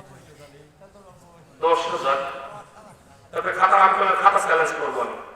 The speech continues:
আমি চ্যালেঞ্জ করবো আমার মুখে লেখা কিসের কারণ আছে? আমার ভুল গেছে, ছোট হাতের আল লেখছি, বড় হাতের আল লেখি নাই।" কথা বুঝলেন কি?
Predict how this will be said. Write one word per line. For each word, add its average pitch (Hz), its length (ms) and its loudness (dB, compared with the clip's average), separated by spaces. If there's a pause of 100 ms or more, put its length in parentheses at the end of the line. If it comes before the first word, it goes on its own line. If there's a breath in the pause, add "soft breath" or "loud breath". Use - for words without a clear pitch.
(600)
আমি 151 240 2
চ্যালেঞ্জ 240 360 4
করবো 220 180 6
আমার 202 180 6
মুখে 202 220 0
লেখা - 240 2
কিসের - 300 -4
কারণ - 160 0
আছে? - 160 -6 (380)
আমার - 280 4
ভুল 233 360 -4
গেছে, 240 220 2
ছোট 220 280 0
হাতের 208 260 6
আল 180 220 8
লেখছি, 165 280 -2
বড় 160 180 4
হাতের 160 200 2
আল - 160 4
লেখি - 160 -4
নাই।" - 160 -10 (1400)
কথা 123 180 -4
বুঝলেন 208 280 -4
কি? 170 60 -12